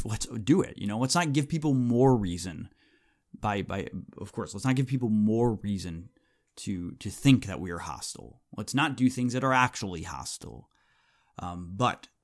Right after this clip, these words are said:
at the end of the day, there's no magic bullet for, of just evade-, there's no magic bullet that's gonna allow us to evade those perceptions, is what I'm saying.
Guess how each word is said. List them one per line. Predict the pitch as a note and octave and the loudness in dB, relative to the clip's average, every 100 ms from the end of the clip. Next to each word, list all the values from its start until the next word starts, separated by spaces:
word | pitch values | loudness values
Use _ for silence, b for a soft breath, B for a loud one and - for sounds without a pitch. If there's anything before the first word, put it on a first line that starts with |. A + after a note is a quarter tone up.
| - | -14
at | G#2 | -2
the | A#2+ | 4
end | C#3 | 4
of | |
the | A#2+ | 4
day, | G#2+ G2 F2 F2 _ _ _ | -2 -4 -4 -8 _ _ _
there's | G#2 G#2+ A2+ | -8 -2 2
no | C3+ | 4
magic | A#2+ G#2 A2 A#2 F#2+ | 4 2 -2 -4 -8
bullet | F2 G2 D#2+ - | -8 -8 -8 -12
for, | - G#2+ - | -10 -10 -10
of | F#2 | -12
just | F2 F2+ | -10 -10
evade-, | F2 F2+ F2+ - | -10 -8 -8 -2
there's | A#2+ C3 | 4 8
no | |
magic | G3+ F#3+ D3 | 8 8 4
bullet | G#2+ C3+ B2 | 4 4 4
that's | G#2 | -2
gonna | - G2+ | -4 -4
allow | F2+ F2+ | -4 -6
us | F#2 - | -8 -8
to | F#2+ | -8
evade | E2 F2 E2+ E2+ | -8 -8 -8 -10
those | D#2+ D#2 D#2 - - | -10 -12 -12 -14 -14
perceptions, | - - - - - - - | -10 -10 -10 -14 -16 -16 -16
is | - | -14
what | D2 | -12
I'm | - - | -12 -12
saying. | - - | -12 -14